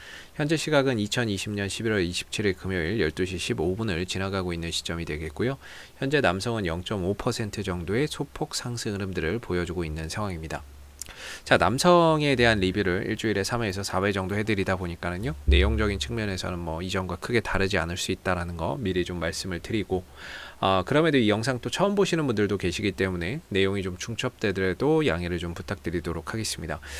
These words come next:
자, 이 회사가 지금까지 이렇게 좀 올라올 수 있었던 거는 결국에 이제 여러 가지 요소에 의해서기는 한데요. 대표적인 게 자율주행 관련 수혜주로서,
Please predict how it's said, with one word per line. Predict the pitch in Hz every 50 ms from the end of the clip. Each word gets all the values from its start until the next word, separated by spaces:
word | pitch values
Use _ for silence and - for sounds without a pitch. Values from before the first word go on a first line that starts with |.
| - - -
자, | - - 127
이 | 110 123
회사가 | 139 - 196 180 185 180 175 165 160 151 143 135 131 123 127 127
지금까지 | 120 - 120 120 127 - 139 123 107
이렇게 | 101 104 - 113
좀 | 107 110 104
올라올 | 95 101 123 127 120 -
수 | - -
있었던 | 101 90 - 120 117 - - 117 110
거는 | 101 101 98 95 95 92 92 90 90
결국에 | - 95 98 107 117 107
이제 | 95 90 92 92 90 85 82 80
여러 | 90 95 107
가지 | 110 117 101 101 98
요소에 | 90 92 101 - - 143 139
의해서기는 | 123 98 90 92 92 90 92 95 90 85 80 - 92 87 87 90 104
한데요. | 120 139 120 90 95 117 123 117 -
대표적인 | - - 104 - 160 160 165 160 135 117
게 | 107 107 104
자율주행 | 98 - - 90 98 110 131 147 151 143 139 123 113 110 107 107 101 98 95 90 87 85
관련 | 85 92 92 90 90 90 87 87
수혜주로서, | 87 - - 110 107 98 - - - 90 - - - 135 147 170